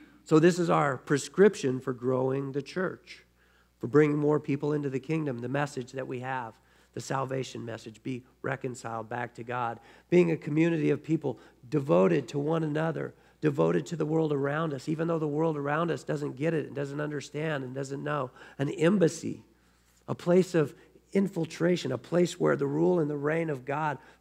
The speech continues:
first comes in and changes this place so that this place might change that place.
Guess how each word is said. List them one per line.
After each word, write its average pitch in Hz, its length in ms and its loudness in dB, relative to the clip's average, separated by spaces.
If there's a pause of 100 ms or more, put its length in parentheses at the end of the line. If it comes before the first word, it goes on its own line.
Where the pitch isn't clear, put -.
(100)
first 185 320 2
comes 170 320 0
in 170 160 2
and 139 140 -4
changes 151 640 0
this 196 300 4
place - 680 -12 (1040)
so - 160 -6
that 131 160 -6
this 151 180 -2
place 135 300 -6
might 120 200 -8
change 123 340 -10
that 135 280 -4
place. - 500 -18